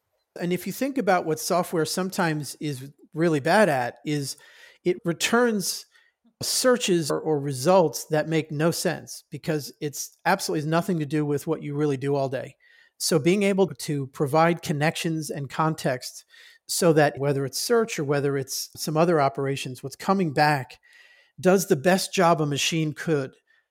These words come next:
to have a little bit of judgment and a little bit of filtering because it's within or it's coming from that connection of data points you mentioned before. And the way those things are connected is in the specific way that construction does it instead of the way insurance does it or driving a Caterpillar.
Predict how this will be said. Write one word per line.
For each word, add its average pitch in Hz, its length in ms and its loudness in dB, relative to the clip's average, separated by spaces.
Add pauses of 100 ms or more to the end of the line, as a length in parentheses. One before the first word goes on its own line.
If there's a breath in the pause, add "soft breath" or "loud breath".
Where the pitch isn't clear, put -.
to 156 100 -6
have 170 220 2
a 147 60 0
little 180 200 4
bit 160 140 4
of 147 80 2
judgment 143 600 0
and 147 120 -4
a 139 40 -2
little 143 220 0
bit 139 160 2
of 123 80 -6
filtering 139 540 -4
because 135 400 -4
it's - 200 -14
within 165 460 2
or 147 100 -4
it's 131 120 -6
coming 165 320 0
from 139 540 -2 (560 soft breath)
that 156 280 2
connection 160 600 0
of 131 180 -4
data 165 220 6
points 147 360 -4
you 151 60 -6
mentioned 143 360 -6
before. 190 420 -4
And 131 160 -6 (380 soft breath)
the 165 80 -6
way 180 220 6
those 180 240 0
things 165 280 -2
are 143 120 -2
connected 160 680 -4
is 151 160 0
in 185 160 4
the 165 80 0
specific - 640 -2
way 147 220 4
that 135 180 -2
construction 147 560 -4
does 143 240 2
it 139 120 -2
instead 143 340 -2
of 135 100 2
the 139 80 0
way 139 340 2
insurance 139 540 -2
does 135 240 2
it 135 80 2
or 139 180 0
driving 156 380 2
a - 40 -10
Caterpillar. 139 640 -6